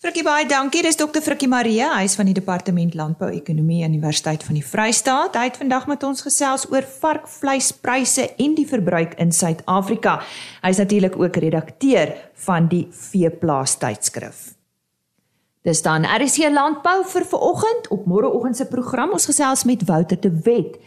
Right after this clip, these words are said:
Hy is onlangs herverkies as die voorsitter van afma. Ons praat met hom oor die vooruitsigte vir die veevoerbedryf.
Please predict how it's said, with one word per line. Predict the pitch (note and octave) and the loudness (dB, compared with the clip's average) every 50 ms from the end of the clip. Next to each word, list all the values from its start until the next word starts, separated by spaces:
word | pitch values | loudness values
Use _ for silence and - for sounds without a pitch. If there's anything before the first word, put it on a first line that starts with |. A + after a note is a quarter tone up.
| - - - - _ - | -20 -20 -20 -20 _ -2
Hy | - C4+ C#4+ | 0 2 2
is | D4 C#4 - - | 2 2 0 0
onlangs | - C4+ C#4+ C#4 C#4 C4 B3+ C4 - - - | 0 2 4 4 4 4 2 2 0 -2 -2
herverkies | D#3+ D#3 G#3+ C#4 F4 - - E4+ - - - - C#4+ G#4 A#4+ - - - | 0 2 2 2 0 0 -2 -2 -2 -2 -4 0 0 2 2 0 0 0
as | - G3+ G3 - | 0 0 0 0
die | - G#3 G3 | 0 -2 -2
voorsitter | - - - A#3 A#3 A3 A3+ G#3+ F#3+ - F#3+ F#3+ | -2 -4 0 2 2 2 2 0 0 2 0 0
van | F#3+ - - - G3+ F3+ F3+ E3+ - - _ | -2 -2 -4 0 2 4 4 2 0 -2 _
afma. | - C4+ C#4 - - - B3 A#3 C#4+ A#4+ B4+ - - _ _ _ _ _ _ _ - | -2 -2 -2 -2 -4 0 2 2 2 0 -2 -6 -14 _ _ _ _ _ _ _ -8
Ons | D#3+ D#3 - | -6 -6 -6
praat | - - - F3+ E3+ E3+ F3 F3+ | -8 -6 -2 -2 0 0 -2 0
met | - E3+ F3+ G#3+ A#3+ - | 0 2 2 2 2 0
hom | A#3+ G#3+ A3 B3 B3+ - | 0 0 2 2 0 0
oor | A3+ A#3 A3+ A3+ A#3 A3+ F#3+ F3+ G3 - | 2 2 4 4 4 2 0 -2 -4 -2
die | - C4 | -2 0
vooruitsigte | - D4+ D#4 - - - D4 D4+ D4 - C#4 B3 B3 - - G3+ F#3 F#3+ - - _ _ | 2 2 2 2 2 0 -2 0 0 0 0 -2 -2 0 0 0 0 0 -2 -12 _ _
vir | - - B3+ A3 | 0 2 4 4
die | F#3 A3 G#3+ | 4 4 2
veevoerbedryf. | - - A3 G3 F3 E3+ - - F3 D#3 D3+ D3+ E3 E3+ D3+ - E3 D3 - - - | 2 4 4 4 4 4 2 2 2 4 2 2 2 0 0 2 2 0 0 -2 -6